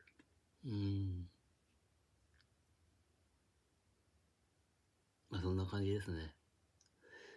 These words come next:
二千二十四年。あ？五時十二分。二千十二年、え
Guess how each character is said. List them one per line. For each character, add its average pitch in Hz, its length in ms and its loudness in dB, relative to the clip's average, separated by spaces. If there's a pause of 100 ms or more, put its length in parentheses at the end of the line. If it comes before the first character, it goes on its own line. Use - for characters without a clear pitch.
(200)
二 101 100 4
千 107 200 6
二 104 140 6
十 92 100 6
四 87 180 4
年。 90 240 -2 (2500)
あ？ 95 280 -2 (3250)
五 131 140 8
時 104 160 8
十 95 180 6
二 120 140 8
分。 90 200 4 (2500)
二 107 140 4
千 120 240 6
十 107 160 4
二 110 180 4
年、 87 280 2
え 80 840 -8